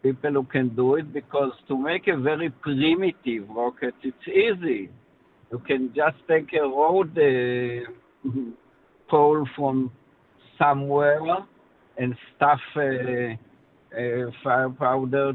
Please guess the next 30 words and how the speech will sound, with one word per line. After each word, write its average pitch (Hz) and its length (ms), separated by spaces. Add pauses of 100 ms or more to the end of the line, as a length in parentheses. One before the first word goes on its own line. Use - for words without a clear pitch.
(100)
to 147 160
it, 170 440 (800)
and, 131 500
um, 127 1120 (540)
and 135 200
try 151 200
to 175 160
do 214 160
it. 160 160
That, 139 180 (180)
that's 151 260
what 151 200
they 151 80
are 139 260
trying. 151 460 (320)
Uh, 131 560 (720)
w-, 131 180 (100)
we 156 180
have 170 120 (100)
to 175 100
make 165 260 (160)
sure 160 260
that 127 220
they 127 200
don't 139 480 (200)
smuggle 139 540
it, 113 220 (160)
especially 131 720 (100)
from, 120 460 (600)
from 120 300